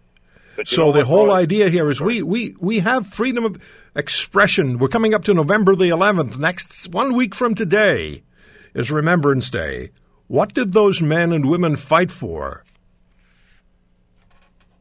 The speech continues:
Speaker 1: But, Roy, if I might say one thing.
Speaker 2: Yes, sir.
Speaker 1: Justin Trudeau is one hundred percent squarely behind this kind of politically correct nonsense like Bill one oh three.
Speaker 2: All right, Al, appreciate the call. It's M one oh three,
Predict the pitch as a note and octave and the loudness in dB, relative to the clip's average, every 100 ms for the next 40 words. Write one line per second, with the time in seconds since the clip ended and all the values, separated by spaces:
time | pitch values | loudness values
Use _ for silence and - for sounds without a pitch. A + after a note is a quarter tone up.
0 | _ _ _ _ _ _ G#2+ G#2+ C3+ C#3+ | _ _ _ _ _ _ -8 0 0 0
1 | C#3+ C3 D3 C#3 C#3 B2+ B2 A#2+ B2+ B2 | -6 -6 -8 -8 -8 -6 -10 -8 -8 -8
2 | G2+ _ - A2 D#2+ D2+ _ _ _ C#3 | -12 _ -10 -8 -8 -12 _ _ _ -4
3 | D3 - B2 B2+ B2+ B2+ C3+ A#2+ F#2 A2 | -4 -4 -10 -6 0 2 0 -2 -8 -4
4 | E3 F3 D#3+ D3 C#3 A#2 C3 - D3+ B2 | -4 -4 -10 -12 -12 _ -12 -10 -10 -10
5 | _ _ - _ C3 C3+ C3+ A2+ A2 G#2 | _ _ -20 _ 0 0 -2 -6 -8 -6
6 | A#2+ A2+ G2 _ _ _ B2 - B2+ A#2 | -4 -6 -12 _ _ _ -10 -6 -8 -8
7 | _ A2+ A#2+ A#2 A2+ _ A#2 A2 G#2 A2 | _ -6 -6 -8 -12 _ -2 -2 -2 -2
8 | A2 - G2 G#2 E2+ G#2 G#2 G2+ G2+ F#2 | -2 -10 -6 -6 -2 -2 -2 -4 -6 -8
9 | - F2+ F2 D#2+ _ _ _ _ _ A2 | -10 -12 -12 -12 _ _ _ _ _ -6
10 | C#3+ C#3+ D#3 D3 D#3+ - D3 - D#3 D3+ | -2 0 0 0 -4 -4 -6 -2 0 0
11 | C3+ E3 D#3 E3 E3 D#3+ G#3 B3 A3+ | -2 -4 0 0 -2 0 -2 -2 -6